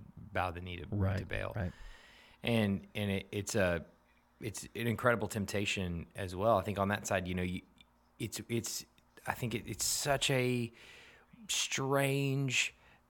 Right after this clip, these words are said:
Speaker 1: uh, if you wanna call it a profession, uh, to be in, the pastorate, i-, that you, the pressures are weird and, and it's, it's, it's sometimes you're li-, you're, the,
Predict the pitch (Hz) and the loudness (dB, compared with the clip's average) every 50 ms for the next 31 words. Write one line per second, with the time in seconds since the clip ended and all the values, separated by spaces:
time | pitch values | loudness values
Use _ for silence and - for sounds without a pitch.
0 | _ - 110 107 104 101 98 98 95 92 95 98 - _ _ _ _ _ _ _ | _ -4 -2 0 2 2 2 2 2 0 -4 -8 -14 _ _ _ _ _ _ _
1 | _ - - 110 - - 123 131 131 - - - 123 117 110 104 - - - 104 | _ -6 -6 -4 0 2 2 2 2 2 2 2 2 2 2 0 -2 0 -2 -2
2 | - - - 101 - - - - 113 123 127 123 - - _ _ _ _ _ _ | -2 2 0 0 2 2 0 0 0 -2 -2 -4 -6 -10 _ _ _ _ _ _
3 | - 117 101 101 98 95 92 71 62 - - 95 90 101 101 107 117 131 135 135 | -6 -4 -2 -2 0 -2 -2 -4 -6 -6 -8 -4 -2 0 0 2 2 0 0 -2
4 | - - 98 95 - - 95 98 104 - - 127 127 135 - - - - - - | -4 -4 -4 -6 -2 0 0 0 0 0 -4 -4 -4 -4 -6 -10 -14 -20 -20 -20
5 | - - - - - - _ _ - - - _ _ _ _ - 117 - - - | -20 -20 -20 -20 -20 -20 _ _ -20 -20 -20 _ _ _ _ -2 -2 -2 -2 -6
6 | - 120 110 113 113 107 101 101 - - - - - 107 101 107 113 117 120 120 | -10 -4 0 2 4 4 4 2 0 -4 -10 -14 -12 -6 -2 0 2 4 4 4
7 | 120 117 113 113 - - _ _ _ _ _ _ _ _ _ _ _ _ _ - | 2 0 -2 -6 -12 -18 _ _ _ _ _ _ _ _ _ _ _ _ _ -6
8 | 110 113 98 - - - _ _ - - - 120 113 - - 156 139 113 107 113 | -4 -4 -4 -4 -10 -18 _ _ -12 -2 0 0 2 2 2 2 0 0 0 0
9 | 107 101 92 90 85 98 104 - 107 98 92 92 90 98 110 110 120 123 135 139 | 0 0 -2 -4 -8 -10 -12 -16 -16 -14 -12 -6 -2 2 4 4 6 6 6 6
10 | 139 135 - - 110 104 98 92 90 87 87 90 - - - _ _ - - - | 4 2 0 0 -2 0 0 0 0 0 -2 -6 -8 -12 -20 _ _ -20 -12 -6
11 | 113 107 101 98 95 98 - - - _ _ _ _ _ _ _ _ _ - 123 | -2 0 0 2 0 0 -4 -8 -16 _ _ _ _ _ _ _ _ _ -2 -2
12 | 104 - - - - - 127 - - - - - 120 127 110 - - - - - | 0 0 0 -2 2 2 2 2 2 -4 -6 0 0 0 2 2 -2 0 4 4
13 | 143 151 - 165 151 135 113 123 123 120 113 110 107 107 - - 113 110 110 117 | 4 4 4 4 2 4 4 4 4 4 6 4 2 0 0 -4 -4 0 2 2
14 | 113 - 113 107 110 | 2 0 0 -2 -2